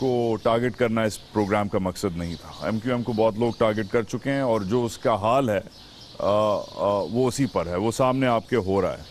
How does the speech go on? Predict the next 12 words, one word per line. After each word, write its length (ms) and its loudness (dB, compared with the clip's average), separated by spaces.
आ, 180 2
मुझे 320 2
जो 120 2
concern 540 0
है, 180 -4
आ, 100 -2
वो 260 0
ये 200 2
है 240 -2
कि 60 -2
ये, 580 2
आ, 40 -6